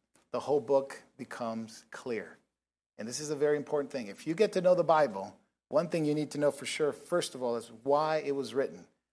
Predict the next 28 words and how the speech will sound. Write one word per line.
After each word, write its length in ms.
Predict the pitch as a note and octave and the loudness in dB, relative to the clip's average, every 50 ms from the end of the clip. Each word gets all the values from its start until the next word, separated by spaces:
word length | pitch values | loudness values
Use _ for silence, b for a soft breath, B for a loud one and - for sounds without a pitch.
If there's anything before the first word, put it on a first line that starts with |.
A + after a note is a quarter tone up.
| _ _ | _ _
Why 260 | A2+ A#2+ C#3 D3 F3 | -4 -2 0 2 2
was 220 | F#3 F3+ F3 - - | 2 2 0 -2 -2
this 160 | D#3+ C#3 - | -4 -6 -4
book 260 | - D3 C#3+ - - | 0 0 0 0 0
written? 300 | A#2+ G#2+ F2+ D#2 F2 - _ _ _ _ _ _ _ _ - | -4 -10 -10 -10 -16 -20 _ _ _ _ _ _ _ _ -4
And 100 | A#2+ A#2+ | 2 6
I 40 | |
always 260 | C3 D#3 F3 F#3 - - | 8 8 8 8 6 6
tell 180 | - F3 F3+ | 6 8 8
you 140 | E3+ E3+ D#3+ | 6 4 2
two 160 | - - E3+ | -2 -2 -4
things. 480 | E3 - D#3+ C3 G#2+ G2+ - - - - _ _ _ _ _ _ _ _ _ _ _ _ _ | -2 0 0 0 0 -2 -10 -12 -14 -16 _ _ _ _ _ _ _ _ _ _ _ _ _
There's 200 | - C3+ B2 - | -8 -6 -6 -6
two 180 | - - F#3+ G#3+ | -4 -2 0 0
reasons 440 | F3+ E3+ F3 E3+ D3 C3+ C#3 B2 A#2 | 2 4 4 4 2 0 -2 -2 0
why 160 | C3 C3+ C3 | 2 2 2
it 80 | B2+ B2+ | 2 0
was 180 | B2+ A2+ A2 | -2 -4 -2
written. 320 | C3+ B2+ A2 - F#2+ - - _ _ _ _ _ _ _ _ _ _ _ _ _ _ _ | -2 -2 -2 -2 -10 -18 -20 _ _ _ _ _ _ _ _ _ _ _ _ _ _ _
One 500 | - B2 D#3+ F3+ D3+ C3 C3 C#3 - - - _ _ _ _ _ _ _ _ _ _ _ _ - | 0 6 6 8 8 6 2 -4 -6 -10 -14 _ _ _ _ _ _ _ _ _ _ _ _ -10
has 200 | - B2 B2 - | -6 -6 -4 -4
to 100 | - C3 | -6 -8
do 260 | A2+ - - B2+ C3 | -8 -6 -4 -4 -4
with 440 | A#2+ A2 A#2 A2+ A2+ A2+ A2 - - _ _ _ _ _ _ _ _ _ _ - | -4 -2 -4 -2 -2 -4 -6 -8 -14 _ _ _ _ _ _ _ _ _ _ -14
humanity. 680 | - - C#3 C3+ C3+ C3+ C3+ B2 A2 F2+ E2+ - - _ _ _ _ _ _ _ _ _ - | -8 -4 0 2 2 2 2 0 -2 -4 -10 -14 -16 _ _ _ _ _ _ _ _ _ -4
There 120 | B2 B2 | -2 0
was 220 | A#2+ B2+ B2 A#2 B2 | 0 0 0 2 2
a, 180 | B2 A#2+ - | 0 0 -2